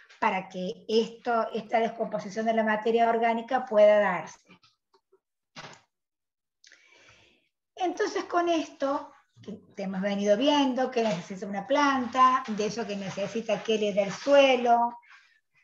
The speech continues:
cómo se mueve el agua en el suelo, cómo se mueven los nutrientes, cómo es un suelo vivo,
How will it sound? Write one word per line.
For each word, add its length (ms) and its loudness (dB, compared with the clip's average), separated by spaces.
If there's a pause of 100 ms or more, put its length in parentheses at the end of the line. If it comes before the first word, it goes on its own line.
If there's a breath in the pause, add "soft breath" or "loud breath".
(140)
cómo 360 6
se 220 -6
mueve 340 -2
el 100 -2
agua 260 4
en 40 -2 (120)
el 20 -14
suelo, 760 -4
cómo 180 0
se 160 -6
mueven 300 0
los 140 -4
nutrientes, 1080 -2 (1700)
cómo 260 2
es 80 6
un 120 2
suelo 360 4
vivo, 520 -4